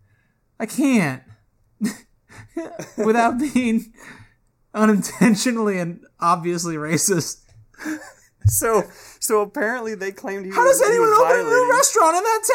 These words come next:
Speaker 1: town? 'Cause it's got fucking noodles and rice, right? Fuck you.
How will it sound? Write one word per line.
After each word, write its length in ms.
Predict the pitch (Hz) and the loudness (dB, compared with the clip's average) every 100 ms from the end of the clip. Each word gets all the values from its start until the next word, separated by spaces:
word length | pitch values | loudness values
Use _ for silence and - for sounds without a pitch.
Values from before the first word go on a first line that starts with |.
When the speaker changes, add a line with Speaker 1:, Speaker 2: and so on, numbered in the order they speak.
| 494 508 | 2 4
Speaker 1:
town? 140 | 302 | 2
'Cause 180 | 240 254 | 0 -4
it's 120 | 427 403 | -6 -4
got 240 | 508 453 | -4 -4
fucking 260 | 508 494 466 | -4 -4 -6
noodles 300 | 480 494 508 | -6 -4 -2
and 80 | 466 466 466 415 | -4 -2 -2 -2
rice, 200 | 359 254 | -4 -4
right? 300 | 269 370 403 - | -4 -6 -8 -10
Fuck 260 | - 359 427 | -6 -6 -4
you. 460 | 415 330 185 127 | -6 -4 -4 -6